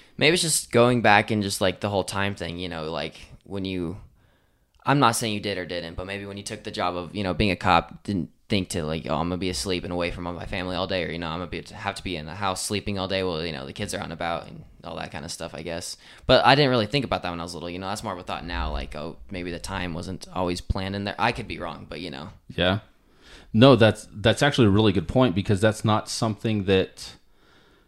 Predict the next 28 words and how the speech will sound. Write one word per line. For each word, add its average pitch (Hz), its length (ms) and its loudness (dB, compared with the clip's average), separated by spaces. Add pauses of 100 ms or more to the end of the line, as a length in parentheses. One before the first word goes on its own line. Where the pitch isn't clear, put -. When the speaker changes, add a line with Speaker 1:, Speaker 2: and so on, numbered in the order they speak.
(520)
Speaker 2:
that's 120 240 8
not 131 160 6
something - 260 2
that 117 100 6
was 98 200 2
thought 110 460 4
about 92 460 4
in, 95 200 0 (120)
in 98 180 -6
that 92 240 -6
way 110 180 0
when 92 220 -2
I 85 80 -2
did - 260 0
take 92 200 -4
that 76 160 -4
job. 82 360 -2 (140)
Speaker 1:
Until 104 260 2
you 85 100 2
had 85 180 0
it, 71 80 -4
probably. 82 400 -4
Speaker 2:
Until 113 340 2
I 101 120 2
had 104 300 0
it. 90 200 0
And 104 80 2
Speaker 1:
Yeah. 92 240 4